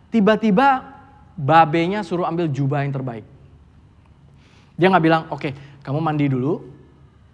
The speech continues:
rendam dulu, tujuh hari, tujuh malam, karena kamu baunya parah banget. Habis itu,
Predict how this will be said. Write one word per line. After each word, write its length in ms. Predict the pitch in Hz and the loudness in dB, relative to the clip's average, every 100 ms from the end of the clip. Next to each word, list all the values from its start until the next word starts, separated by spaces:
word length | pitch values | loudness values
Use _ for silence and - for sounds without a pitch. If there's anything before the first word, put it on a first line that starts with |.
| _ _ | _ _
rendam 400 | - 139 143 143 | -10 -4 -2 -2
dulu, 320 | 139 147 233 - - - _ - - | -2 -2 -2 -8 -18 -20 _ -20 -12
tujuh 240 | 139 135 139 | -6 -2 0
hari, 240 | 139 160 | 0 -2
tujuh 240 | 147 147 | -2 -2
malam, 320 | 139 127 170 233 - - - - - _ _ _ _ | -2 -4 -6 -10 -16 -20 -20 -20 -20 _ _ _ _
karena 240 | 127 143 143 | -10 -8 -8
kamu 160 | 147 | -8
baunya 560 | 139 123 127 147 139 139 - - | -6 -6 -6 -6 -8 -10 -14 -14
parah 240 | 127 123 117 | -10 -10 -8
banget. 320 | 117 156 - - - - - - | -8 -8 -10 -20 -20 -20 -20 -12
Habis 320 | 131 131 131 131 | -6 -4 -4 -4
itu, 240 | 175 | -4